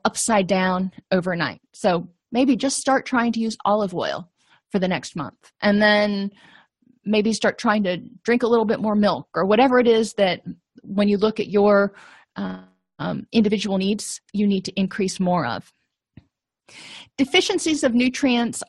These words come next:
are common, especially if you eat refined foods. There are a variety of different vitamins and minerals involved in addiction and mental health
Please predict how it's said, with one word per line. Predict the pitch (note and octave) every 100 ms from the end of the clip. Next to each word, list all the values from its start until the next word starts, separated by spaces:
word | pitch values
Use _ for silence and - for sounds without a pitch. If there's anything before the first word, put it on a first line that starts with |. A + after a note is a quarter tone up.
| _ _ _ _
are | G#3+
common, | G#3+ - A#3 G#3 E3 D3+
especially | G3 - A#3 - A#3
if | A3+
you | A3 G#3
eat | F#3
refined | F3+ F3 F3+ C#3+ -
foods. | - F#2+ - - - _ _ _ _ - - -
There | A#3 A3+
are |
a | A3+
variety | A#3+ A#3+ B3+ C4+ C4+
of | A#3
different | A#3 A3+ -
vitamins | A3 A#3 A3+
and | A3
minerals | G#3 A3+ A#3 A#3 A#3 G#3
involved | G3+ G#3+ G#3 G#3
in | G3+
addiction | G3 F3 A#3 - A#3+ A3
and | G3+ G3+
mental | G3 F#3
health | F#3 F#3